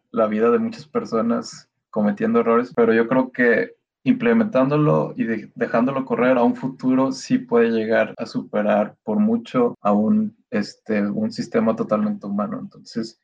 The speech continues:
mi posición es a favor, o sea, yo sí quiero implementarlo aún a expensas de las primeras versiones que puedan tener errores.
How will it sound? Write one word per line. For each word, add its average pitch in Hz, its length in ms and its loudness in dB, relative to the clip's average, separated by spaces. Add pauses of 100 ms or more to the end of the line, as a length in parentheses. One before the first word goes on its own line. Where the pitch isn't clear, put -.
mi 117 140 -4
posición 120 480 4
es 131 120 2
a 120 80 4
favor, 123 380 4
o 135 60 0
sea, 127 140 0
yo 117 120 4
sí 131 220 -2
quiero 131 360 4
implementarlo 117 920 2
aún 120 460 4
a 117 40 4
expensas 120 640 0
de 110 140 -2 (420)
las 110 200 -4
primeras 113 420 0
versiones 117 380 0
que 117 100 -4
puedan 110 300 0
tener 107 500 -2
errores. 104 680 -4